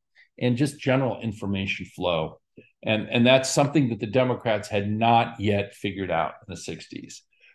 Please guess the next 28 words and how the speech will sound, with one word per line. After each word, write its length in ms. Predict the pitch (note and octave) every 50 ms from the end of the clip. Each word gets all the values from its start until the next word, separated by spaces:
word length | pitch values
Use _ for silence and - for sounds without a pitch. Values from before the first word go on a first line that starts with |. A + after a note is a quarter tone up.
| _ _ -
They 220 | A#2+ A#2 A#2 A2
had 220 | F#2+ A2+ G#2+ G2+
not 580 | G#2 A2+ A#2+ B2+ C3+ C3 C3 C3 C3 B2+ - -
figured 300 | - B2 A#2 A2 G#2+ G#2+
out, 240 | G2+ F#2+ F#2+ F2+ G#2
which 160 | B2+ B2+ -
is, 140 | C#3+ A#2 -
of 60 | -
course, 320 | - - D#3 C3+ - - -
what 180 | - C#3 B2+ -
all 240 | B2+ C#3 D3 D#3+ D#3+
socialist 800 | D#3+ - - - C#3 C3+ C#3+ C3+ - - C3 B2 A2+ G#2 - -
regi-, 380 | A2 G2+ G#2 A2+ A#2 A#2+ A#2+ A#2
regimes 540 | A2+ G#2 G2 A2 A#2+ A2+ G2+ F#2+ F#2+ - -
fully 460 | - - - - E3 F3 F3 D#3 B2
understand, 680 | G2+ F#2+ F2+ F2 E2+ - - - E2+ D#2+ - E2 E2 - - _ _ _ _ _ _ _ _ _ _ _ _ _
which 220 | - G#2 - -
is 280 | A2 G#2 G2 G2 - -
to, 360 | - - A2 G2 F#2 F2+ F2 E2+ -
you 200 | - - G#2 F2
have 480 | - - - - D3+ B2+ A2+ A#2 -
to 100 | - -
control, 600 | - G#2+ G2 - - - G2 F#2 F2 E2+ G2+ - _ _ _ _ _ _ _ _ _ _
uh, 220 | - - B1+ - -
the 80 | G2+
means 360 | F#2+ G2 G2 F#2+ F#2 F2 E2 F2+
of 80 | E2+
communication. 720 | - - E2+ E2+ D#2+ D#2+ D#2+ - D#2 E2 - - - -